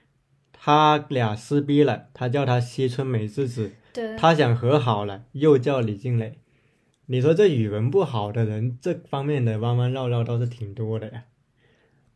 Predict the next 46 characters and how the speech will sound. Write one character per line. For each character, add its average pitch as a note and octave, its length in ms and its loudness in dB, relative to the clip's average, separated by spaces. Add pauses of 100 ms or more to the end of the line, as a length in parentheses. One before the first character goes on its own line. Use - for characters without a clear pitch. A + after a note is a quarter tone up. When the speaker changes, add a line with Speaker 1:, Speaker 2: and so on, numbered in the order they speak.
(120)
Speaker 1:
那 G#3+ 160 4
你， A#2+ 340 2 (300)
那 F3 220 0
其 C3+ 260 0
实 C3+ 180 2
你 C3 260 0
问 D3 220 2
我， A2 320 -2 (260)
我 C3+ 180 0
怎 B2+ 100 -2
么 G#2+ 140 -6
看 C3+ 260 -4
他 A#2 80 2
们 A2 100 -2
的 A2+ 140 0
回 A2 260 -6
信 B2 240 -2
呢？ A2+ 220 -2 (800)
我 A#2+ 120 -2
其 A2+ 120 -2
实 D3 80 4
第 F3+ 200 4
一 - 40 4
点 A2+ 160 2
我 G#2+ 60 -4
就 B2+ 80 -2
想 G#2+ 200 -2
说， A#2+ 280 -4 (260)
你 A2+ 100 -2
王 G#2+ 240 -6
力 F#3+ 100 -2
宏 B2 280 -2
早 A#2 240 -4
点 A#2 240 0
叫 D3 300 0
人 A2+ 140 0
家 C3 100 -4
教， B2+ 320 -4 (100)
教 C#3 180 -4
你 B2 160 0
学 B2 260 -2
语 A2 120 0
文 G#2+ 240 -4
多 B2 160 -2
好 G#2 180 -4
咯。 A2+ 260 -6